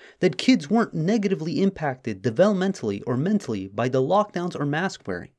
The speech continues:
That mask requirements were for the public good and not because of social control. That covid did not come out of a lab in Wuhan.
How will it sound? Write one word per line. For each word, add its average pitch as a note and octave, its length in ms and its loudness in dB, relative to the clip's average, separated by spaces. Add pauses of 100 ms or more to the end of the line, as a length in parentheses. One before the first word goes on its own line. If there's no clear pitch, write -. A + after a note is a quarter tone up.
(400)
That D3+ 180 6
mask A3 320 0
requirements E3+ 560 -2
were F3 80 0
for E3 160 -6
the E3+ 60 -2
public G#3+ 500 2
good A3+ 380 0 (180)
and E3 220 2
not A#3+ 260 2
because E3+ 300 -4
of D3+ 100 -8
social E3 320 -6
control. D3 540 -6 (380)
That D3+ 180 0
covid G3+ 400 2
did D3+ 120 -4
not G#3+ 300 -2
come G#3 240 0
out F#3+ 160 -2
of F3 60 -4
a E3+ 40 -2
lab D#3+ 480 -2
in D3 140 0
Wuhan. C3 500 -4